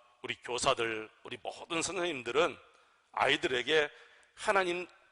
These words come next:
두려워하는 것, 하나님 무서워하는 것을 먼저 가르쳐야 돼요. 솔로몬은 잠언 일 장 칠 절에서 "하나님을 경외하는 것이 지식의 근본이다." 그랬습니다. 하나님을 두려워하는 것,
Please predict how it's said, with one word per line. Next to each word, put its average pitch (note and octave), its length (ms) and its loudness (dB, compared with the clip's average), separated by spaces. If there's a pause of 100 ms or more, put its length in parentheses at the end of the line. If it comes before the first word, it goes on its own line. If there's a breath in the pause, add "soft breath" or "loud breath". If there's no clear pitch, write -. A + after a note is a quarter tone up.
두려워하는 F#3+ 640 4
것, B2+ 180 2 (220)
하나님 G#3 380 2
무서워하는 G#3 500 4
것을 F#3 220 -2
먼저 C3+ 500 2 (260 loud breath)
가르쳐야 - 520 -4
돼요. - 280 -12 (1700 soft breath)
솔로몬은 F3+ 540 4
잠언 D3+ 340 4
일 C3 140 -6
장 C#3+ 180 2
칠 - 200 -6
절에서 C3 520 0 (400 loud breath)
"하나님을 G3 800 6 (160)
경외하는 D3+ 540 0
것이 D3 400 -2 (300 loud breath)
지식의 C#3 600 0 (140)
근본이다." F3 800 0
그랬습니다. - 440 -8 (960)
하나님을 D#3+ 680 2 (280 loud breath)
두려워하는 D3 640 2
것, G#2+ 180 -4